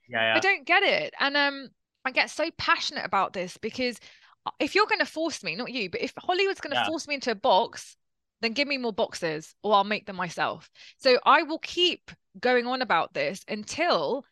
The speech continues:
Speaker 2: I don't have to talk about this, until I can read a script and it doesn't matter if you're a man,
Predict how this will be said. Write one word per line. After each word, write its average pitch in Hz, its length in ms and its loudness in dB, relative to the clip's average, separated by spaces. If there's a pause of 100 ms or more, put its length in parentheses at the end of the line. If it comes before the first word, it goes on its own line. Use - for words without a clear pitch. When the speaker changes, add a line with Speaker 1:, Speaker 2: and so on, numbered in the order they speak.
(200)
Speaker 2:
I 220 140 6
don't 214 200 2
have 214 200 -2
to 202 80 -10
talk - 220 -14
about 147 260 -2
this, 156 280 -10
until 233 540 -2 (300)
I 202 120 2
can 311 180 -6
read 370 160 2
a 370 40 -4
script - 420 -2
and 185 100 -6
it 170 120 -8
doesn't 262 280 -4
matter 202 180 0
if 185 140 -6
you're 170 120 -4
a 170 40 -6
man, 294 300 4